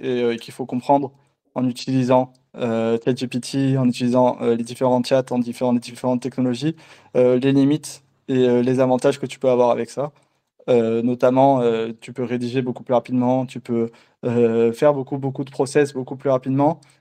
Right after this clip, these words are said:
euh, rien qu'en utilisant des, des, enfin, des différents chats ou des choses comme ça. Et ça, c'est un truc, euh, que, que je conseille vraiment de, bah, de comprendre, euh, les limites, les hallucinations, et cetera, et comment, euh, même avec ça, euh, en tirer le,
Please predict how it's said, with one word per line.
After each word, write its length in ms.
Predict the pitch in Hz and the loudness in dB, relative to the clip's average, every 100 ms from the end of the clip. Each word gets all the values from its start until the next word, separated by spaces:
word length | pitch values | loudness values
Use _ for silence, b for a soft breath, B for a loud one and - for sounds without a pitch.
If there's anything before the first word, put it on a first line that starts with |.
| _ | _
euh, 200 | 131 120 | 0 2
rien 180 | 117 139 | 4 2
qu'en 180 | 143 139 | 2 0
utilisant 400 | 131 135 127 135 | 0 -2 2 2
des, 140 | 127 | 2
des, 200 | 120 120 117 | 0 0 -2
enfin, 220 | 117 117 | -2 0
des 120 | 117 | 0
différents 380 | 123 127 123 120 | -4 -2 0 0
chats 220 | - 135 135 | 2 0 -2
ou 40 | |
des 60 | 127 | -12
choses 180 | - 120 | -10 -10
comme 120 | 123 | -6
ça. 240 | 143 156 - b b - | -2 -2 -4 b b -6
Et 80 | 120 | 0
ça, 160 | 139 | 2
c'est 140 | 143 131 | 2 0
un 100 | 120 | 0
truc, 260 | - 139 | -4 -6
euh, 1040 | 127 117 113 113 113 113 113 113 113 127 - - - _ | 0 2 2 0 -2 -4 -4 -6 -8 -8 -10 -14 -20 _
que, 500 | 131 131 131 - - - - _ _ - - - - | -6 -4 -6 -8 -12 -18 -20 _ _ -20 -20 -20 -10
que 100 | 131 | -8
je 80 | |
conseille 300 | - 131 139 | -6 0 2
vraiment 260 | 127 127 135 | 2 2 2
de, 100 | 127 | 0
bah, 160 | 117 120 | 2 0
de 100 | 120 | 0
comprendre, 440 | 127 127 135 131 | -6 -2 0 4
euh, 260 | 120 113 110 _ _ _ _ _ - | 4 2 -2 _ _ _ _ _ -6
les 140 | 127 | 0
limites, 380 | 131 131 139 135 | 2 2 0 -2
les 100 | 127 | -2
hallucinations, 600 | 123 120 - 131 123 135 | -2 -4 -2 -2 0 -4
et 40 | 127 | -4
cetera, 440 | 127 120 123 139 | -2 2 4 4
et 60 | 123 | 0
comment, 440 | 123 127 127 120 | 0 2 2 2
euh, 120 | 113 | 0
même 320 | 113 123 131 | 0 0 2
avec 260 | 123 117 117 | 0 0 -2
ça, 340 | - 131 131 - | 0 2 2 -2
euh, 260 | 113 110 | -4 -4
en 140 | 110 120 | -6 -6
tirer 220 | - 120 | -6 -4
le, 300 | 117 113 110 | -2 -2 -4